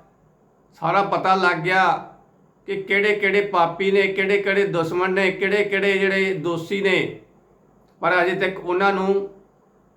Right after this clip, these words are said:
ਕਟਹਿਰੇ ਦੇ ਵਿੱਚ ਖੜਾ ਨਹੀਂ ਕੀਤਾ ਜਾ ਰਿਹਾ। ਭਾਈ ਸੁਖਰਾਜ ਸਿੰਘ ਵੱਲੋਂ ਲੰਬੇ, ਇੱਕ ਆਪਾਂ ਕਹਿ ਦਈਏ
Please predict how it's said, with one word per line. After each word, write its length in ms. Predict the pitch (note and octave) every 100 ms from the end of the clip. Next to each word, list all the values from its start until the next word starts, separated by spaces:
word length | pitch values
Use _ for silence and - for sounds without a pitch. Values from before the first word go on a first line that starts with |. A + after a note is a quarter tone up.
| _ _
ਕਟਹਿਰੇ 380 | F#3 E3 F#3 G#3+
ਦੇ 100 | G#3
ਵਿੱਚ 280 | F#3+ F3 F#3
ਖੜਾ 220 | E3+ F#3+
ਨਹੀਂ 160 | F#3+ F#3+
ਕੀਤਾ 300 | F3+ D#3+ E3
ਜਾ 200 | D#3 D#3
ਰਿਹਾ। 420 | E3+ C#3+ - - - _ _ _ _ _ _ _ _ _ _ _ _ _ - _ - _ -
ਭਾਈ 220 | D3+ D#3+
ਸੁਖਰਾਜ 460 | - F#3 F3+ F#3
ਸਿੰਘ 240 | F#3+ G#3 F#3+
ਵੱਲੋਂ 580 | F#3 F#3+ G3 F#3+ F#3+ - _ _ _ -
ਲੰਬੇ, 920 | D#3 E3+ F3+ F3 G#3 G#3 G3+ G3 - - _ _ _ _ _ _ _ _ _ _ _ _ _ _ -
ਇੱਕ 180 | D#3+ G3+
ਆਪਾਂ 220 | D#3+ F#3
ਕਹਿ 200 | F3 F#3+
ਦਈਏ 500 | G3+ G3+ F#3+ F#3+